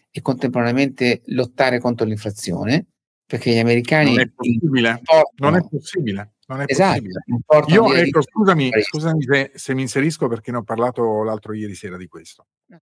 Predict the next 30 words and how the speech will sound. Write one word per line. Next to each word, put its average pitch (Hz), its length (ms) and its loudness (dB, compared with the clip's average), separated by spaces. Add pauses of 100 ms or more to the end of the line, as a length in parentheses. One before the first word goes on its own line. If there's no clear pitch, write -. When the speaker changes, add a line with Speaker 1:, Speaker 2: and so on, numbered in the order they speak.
(300)
Speaker 2:
Prima 180 220 2
si 151 140 -4
parlava 135 280 4
di 127 100 0
check 117 280 -8
and 123 100 -6
balance, 127 480 0
no? 143 200 0
Di, 123 420 -2
di, 117 300 -8
di 107 380 -10 (420)
tenuta 123 600 0
delle 104 220 -4
istituzioni 98 720 -14
interne. 87 600 -12 (300)
Trump 160 480 0
ha 135 280 0 (260)
per 127 160 -2
due 135 180 2
anni 156 280 2
almeno, 139 800 -2
diciamo, 123 500 -6
un 139 220 -6
potere 131 340 -2
molto 123 320 -6
esteso, - 480 -16
no? 151 340 -8
Senato, 113 440 -8
Speaker 1:
Certo. 113 260 -4
Speaker 2:
Congresso, 107 840 -8